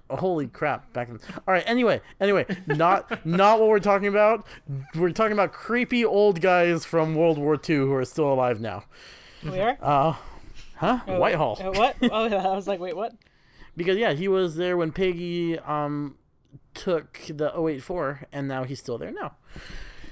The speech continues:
Speaker 1: So he's creepy and old and talking about
Speaker 3: Yeah.
Speaker 1: whiskey that he bought for ten dollars.
Speaker 3: Right? I was like,
Speaker 1: <laughs> The
Speaker 3: "Uh, all right. You, you
Speaker 1: Yeah.
Speaker 3: and your weird whiskey fetish, but all right, go for it."
Speaker 1: Yep, and he's, uh, brainwashing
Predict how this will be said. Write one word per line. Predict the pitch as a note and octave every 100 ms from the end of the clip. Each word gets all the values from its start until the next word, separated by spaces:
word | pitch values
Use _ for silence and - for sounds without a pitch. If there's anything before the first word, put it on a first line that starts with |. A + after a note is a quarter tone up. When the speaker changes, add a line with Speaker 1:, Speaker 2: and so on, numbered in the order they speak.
| - -
Speaker 1:
So | B2+
he's | A#2+ E3+ E3 - - - -
creepy | G#3 - A2 - -
and | B2+
old | E3 A2+ A#2+
and | B2
talking | D3 C3+ C3
about | B2+
Speaker 3:
Yeah. | D3
Speaker 1:
whiskey | D#3 - A2
that | G#2
he | A#2+
bought | A#2 G2
for | A#2+
ten | A2+ A2+
dollars. | A2 G#2 A2 - - - - -
Speaker 3:
Right? | G3 G3 F#3+ G3 G3
I |
was | G#3 G#3+
like, | G#3 G3
Speaker 1:
<laughs> | G#3
The |
Speaker 3:
"Uh, | G#3+ A3 G#3+ G#3+ G#3
all | F#3 G#3+
right. | B3 A#3 - _ _ _ _ _ - G3
You, | F3 E3+ F3 E3+
you | F3+
Speaker 1:
Yeah. | B2
Speaker 3:
and | F#3+
your | G3
weird | F#3+ A3+ G#3+
whiskey | F#3 A#3 F3
fetish, | E3 F3+ G3 -
but | -
all | A#3+
right, | A3 G3+ _
go | C4
for | C4 F#3+
it." | D3 -
Speaker 1:
Yep, | E3+ F#3 E3 _ -
and | E3+ E3+ E3+ F3 F3
he's, | C#3+ F#3+ G3+ G3+ F3
uh, | E3+ F#3 F3+ D3
brainwashing | D#3 G3 A3+ G3 - C#3+